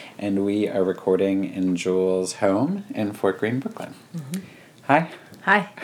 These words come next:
Speaker 1: <laughs> Do you wanna tell us your, your name and, if you want, your age?
Speaker 2: Sure. My name is Jules Clute, and I'm thirty-seven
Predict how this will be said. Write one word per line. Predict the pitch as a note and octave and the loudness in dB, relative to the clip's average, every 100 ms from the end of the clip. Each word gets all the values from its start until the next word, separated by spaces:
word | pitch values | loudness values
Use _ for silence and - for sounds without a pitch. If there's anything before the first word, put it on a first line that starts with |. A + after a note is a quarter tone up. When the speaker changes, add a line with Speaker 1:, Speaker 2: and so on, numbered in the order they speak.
| - C#3 | -2 -2
Speaker 1:
<laughs> | - - - - - - - - | 0 -6 -12 -12 -8 -6 -6 -6
Do | G#2 G#2+ | 2 4
you | |
wanna | G#2+ G#2+ | 4 2
tell | - A2 | 2 4
us | G#2 - | 4 2
your, | A2 G2+ G2+ F2 | 4 6 6 2
your | G2 G2+ | 0 2
name | G2 G2 G#2 A#2+ C3+ - | 2 2 2 0 -2 -2
and, | G2+ F#2 F#2 | -4 -2 -4
if | - | -2
you | G2+ | 0
want, | F#2+ - | 0 0
your | F#2+ | -2
age? | F2+ G2 D3 - - - - - - | 0 -2 -4 -10 -18 -20 -20 -20 -10
Speaker 2:
Sure. | - F#3+ F3+ - _ - _ - - | 4 4 4 -6 _ -20 _ -20 -10
My | E3 | -6
name | E3+ | -4
is | F3+ E3+ | -6 -6
Jules | - D3 E3 F#3+ - | -2 0 0 -4 -8
Clute, | - D3 F#3 F#3 | -6 -2 -2 -2
and | - D3+ D3 D#3 E3+ - - - - - - - | -6 -4 -4 -6 -10 -14 -20 -20 -20 -20 -20 -12
I'm | D3 D3+ | -10 -10
thirty-seven | - D3+ D3+ D3+ - D#3+ E3+ E3 | -4 -2 -2 -4 -6 -6 -6 -10